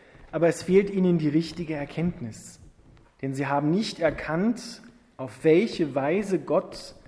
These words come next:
die Menschen gerecht erklärt. Stattdessen gehen sie ihren eigenen Weg, indem sie versuchen, das Gesetz zu halten, um dadurch die Anerkennung Gottes zu gewinnen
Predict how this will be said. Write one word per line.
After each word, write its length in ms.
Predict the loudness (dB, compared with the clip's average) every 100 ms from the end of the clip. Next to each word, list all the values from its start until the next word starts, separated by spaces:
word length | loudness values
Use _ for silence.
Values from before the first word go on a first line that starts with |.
| -20 _
die 80 | -10
Menschen 720 | -4 -2 -2 -4 -6 -4 -6 -10 -20 -10
gerecht 400 | -6 -4 -6 -10
erklärt. 580 | -14 -12 -14 -14 -16 -20 _ _ _ _ _ -20 _ -20 _
Stattdessen 500 | 0 4 4 2 0
gehen 320 | 0 0 0
sie 160 | -2 0
ihren 220 | 0 0
eigenen 600 | 0 0 0 -2 -2 -2
Weg, 400 | -4 -4 -6 -16 -20 -20 _
indem 380 | -4 0 0 0
sie 180 | 0 -4
versuchen, 680 | -4 -6 -2 -2 -2 -2 -2
das 320 | -2 -4 -12
Gesetz 580 | -10 -2 -2 -2 -14 -10
zu 240 | -10 -6
halten, 560 | -4 -4 -6 -8 -8 -10 -18 -20 _ _ _
um 140 | -8 -2
dadurch 520 | 0 4 4 4 2
die 220 | -4 -4
Anerkennung 720 | -4 -2 -2 -2 -2 0 0
Gottes 460 | -2 -2 -4 -12 -12
zu 120 | -10
gewinnen 680 | -6 -6 -4 -4 -2 -2 -4